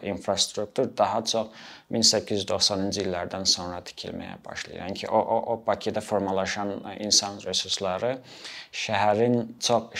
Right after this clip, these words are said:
şərq, qədim üslubda tikilən şəhəri tamamilə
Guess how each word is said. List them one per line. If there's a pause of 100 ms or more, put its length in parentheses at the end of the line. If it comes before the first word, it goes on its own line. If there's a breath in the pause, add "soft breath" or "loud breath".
şərq, (340)
qədim
üslubda
tikilən
şəhəri (160)
tamamilə